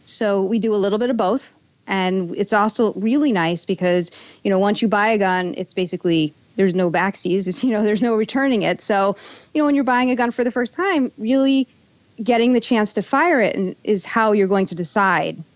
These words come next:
what you want. 'Cause I can buy, I can walk into a store and I can buy something and think that it's right for me and do all the research in the world. And then when I bring it to the range, I can say, "Oh, you know, this wasn't what I thought."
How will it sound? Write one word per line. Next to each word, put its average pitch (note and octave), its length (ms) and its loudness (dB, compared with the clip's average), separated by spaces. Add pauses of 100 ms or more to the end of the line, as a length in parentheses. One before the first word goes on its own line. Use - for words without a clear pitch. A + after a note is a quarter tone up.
what F3+ 180 -2
you F3+ 100 2
want. F3+ 380 0
'Cause - 140 -4
I A3+ 120 2
can A#3 160 -2
buy, G#3+ 320 2
I A3+ 100 -2
can B3+ 120 0
walk A3+ 220 0
into F#3 140 -2
a E3+ 60 -4
store G#3+ 520 0
and G3 100 -4
I F#3+ 100 -2
can F3+ 160 -12
buy G3+ 200 0
something F#3+ 380 -6
and E3 100 -12
think F#3 180 -10
that F3 100 -6
it's E3 140 -10
right A#3 200 4
for G3+ 140 -2
me F3+ 140 -2
and F3 80 -4
do F3+ 100 2
all F3+ 140 4
the F3+ 60 2
research F3+ 380 -2
in E3+ 80 -4
the E3 100 -4
world. A3+ 400 0 (400)
And G#3+ 140 2
then A3 100 2
when A3+ 100 2
I A3+ 60 2
bring A3+ 200 0
it G#3+ 80 -2
to A#3+ 60 -2
the A#3+ 100 0
range, D#4 240 2
I B3 100 2
can A#3+ 100 0
say, A#3 240 -2 (100)
"Oh, B3 240 0
you G#3+ 140 0
know, G#3 180 0
this A#3 300 -4
wasn't G#3+ 420 0 (400)
what G3+ 220 2
I F3 120 2
thought." - 360 -2